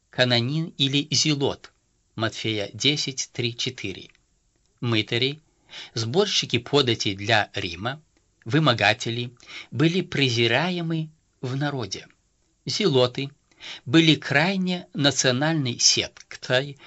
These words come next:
диаметрально противоположной мытарям. Воистину,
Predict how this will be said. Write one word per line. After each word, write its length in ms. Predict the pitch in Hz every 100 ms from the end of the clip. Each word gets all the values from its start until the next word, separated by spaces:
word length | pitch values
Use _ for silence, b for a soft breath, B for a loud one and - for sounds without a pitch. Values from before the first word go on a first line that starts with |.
| B B B
диаметрально 800 | 120 151 139 - 156 196 185 175
противоположной 1040 | 147 139 131 127 117 147 185 175 160 160 _
мытарям. 600 | - 156 156 107 85 - _ _ _ _ _ _ _
Воистину, 920 | 135 147 165 180 156 - - 101 95